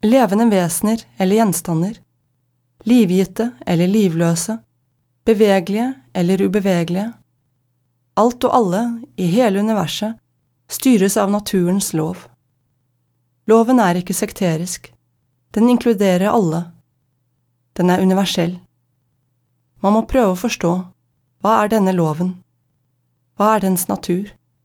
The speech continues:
Man må også forstå at dersom jeg bryter denne naturloven, så blir jeg straffet her og nå. Hvis jeg lever i tråd med denne naturloven, i samsvar med naturloven,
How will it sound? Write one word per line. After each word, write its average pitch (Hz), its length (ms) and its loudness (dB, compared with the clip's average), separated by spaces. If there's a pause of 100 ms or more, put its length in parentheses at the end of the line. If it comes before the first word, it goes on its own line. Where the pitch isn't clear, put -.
(880)
Man 214 140 4
må - 100 4
også 226 200 -4
forstå 226 340 -2 (180)
at 196 140 -6
dersom 208 240 -2
jeg 214 140 0
bryter 190 400 0
denne 202 200 2
naturloven, 185 800 0 (340)
så - 160 -4
blir 220 160 2
jeg 226 120 -4
straffet 226 480 -6
her 180 180 0
og 190 80 2
nå. 160 120 0 (1120)
Hvis 190 180 0
jeg 208 100 4
lever 190 320 2
i 247 80 -2
tråd 226 320 0
med 220 220 0
denne 185 220 2
naturloven, 175 760 0 (680)
i 196 100 -2
samsvar 220 600 2
med 190 160 0
naturloven, 180 680 0